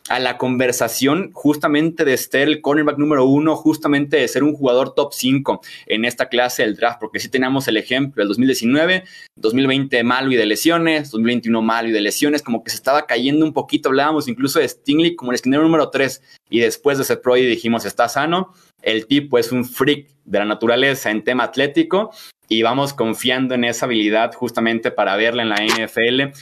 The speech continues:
y dejar un poquito de lado las últimas dos temporadas que tuvo en el S U. Y por ahí se hablaba también de la relación que había de Nick Caserio, gerente general de los Texans, como,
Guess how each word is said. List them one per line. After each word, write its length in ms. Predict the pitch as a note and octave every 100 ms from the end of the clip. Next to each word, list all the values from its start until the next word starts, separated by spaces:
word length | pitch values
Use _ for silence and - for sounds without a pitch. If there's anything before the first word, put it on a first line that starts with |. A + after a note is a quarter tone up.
| -
y 80 | -
dejar 240 | A#2 C3+ D#3+
un 80 |
poquito 320 | E3+ D3 D#3 D#3
de 80 |
lado 200 | C3 C3
las 220 | C#3+ A#2 B2+
últimas 400 | B2 D3 B2 -
dos 280 | F#2 B2 B2+
temporadas 480 | B2+ A#2 G2 A2+ A#2
que 60 | -
tuvo 380 | - G#2+ A#2 A2 - _
en 180 | - G2
el 100 | G2+
S 220 | G#2 A2
U. 120 | C3 - - - -
Y 120 | A2+
por 240 | - A#2+
ahí 240 | A2+ C3+ C#3
se 120 | C3+
hablaba 480 | A2+ A#2 A#2+ A#2 A2
también 540 | G2 G2+ G#2+ A#2 C#3
de 120 | A2
la 100 | G#2+
relación 560 | G2+ G#2 G2+ - B2 C3
que 80 | D3+
había 280 | C3 B2+
de 120 | C3 A2
Nick 220 | A#2 A#2
Caserio, 440 | B2+ - A2 A#2+
gerente 400 | B2 G#2 G#2+ A2+
general 380 | - G2+ G2+ G#2
de 60 | B2
los 200 | A2 -
Texans, 480 | B2+ - D3 D3+ - - - _
como, 580 | - C3 C#3+ C#3+ D3+ F3+